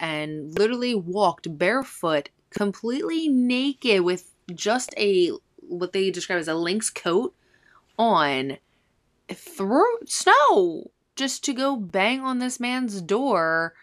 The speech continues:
and demanding to come in. Like,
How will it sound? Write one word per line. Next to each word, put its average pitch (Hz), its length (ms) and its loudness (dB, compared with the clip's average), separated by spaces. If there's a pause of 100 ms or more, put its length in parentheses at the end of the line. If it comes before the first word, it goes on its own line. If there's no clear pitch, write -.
(580)
and 185 460 0
demanding 202 640 -2
to 226 80 -6
come 214 300 -2
in. 180 460 -6 (760)
Like, 180 380 -2